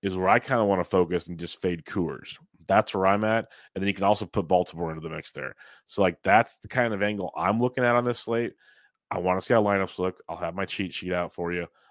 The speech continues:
on Monday. I'm bringing my laptop. I'll stop at a Starbucks. We'll make it happen. So I have the cheat sheet. Really curious to see what some of these lineups look like. It's an ugly looking slate at first glance. There should be often, it should be a fireworks show. It should be like the Fourth of July all over again.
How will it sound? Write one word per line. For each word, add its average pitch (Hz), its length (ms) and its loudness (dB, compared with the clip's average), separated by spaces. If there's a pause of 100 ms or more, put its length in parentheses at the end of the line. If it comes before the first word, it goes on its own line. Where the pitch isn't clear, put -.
on 90 160 -6
Monday. 87 160 -4
I'm 80 80 -10
bringing 85 260 -6
my 101 80 2
laptop. 95 440 0
I'll 78 60 -10
stop 85 280 -10
at 90 60 -6
a - 80 -12
Starbucks. 87 420 -4
We'll 78 80 -14
make 90 180 -8
it 87 80 -12
happen. 82 380 -8 (380)
So - 140 -10
I 87 40 0
have 107 140 6
the 113 40 -8
cheat 104 260 2
sheet. 92 320 -2 (560)
Really 113 280 6
curious 101 280 4
to 92 40 -6
see 107 120 -2
what 92 100 0
some 92 100 -4
of 87 80 -2
these 87 80 -4
lineups 87 240 -4
look 85 160 -8
like. 82 240 -4 (340)
It's - 140 -4
an 92 120 -6
ugly 92 240 0
looking 90 220 -2
slate 85 220 -2
at 80 80 -10
first 78 240 -12
glance. 78 300 -12
There 87 100 -12
should 92 160 -6
be 87 100 -6
often, 85 380 -4
it 92 140 -4
should - 100 -6
be 95 80 2
a 87 40 -2
fireworks 101 400 2
show. 127 320 0 (360)
It 90 120 -6
should 92 160 -6
be 92 100 0
like 85 220 -2
the - 80 -20
Fourth 90 200 0
of 80 40 -18
July 87 260 0
all 87 140 -2
over 73 200 -12
again. - 200 -20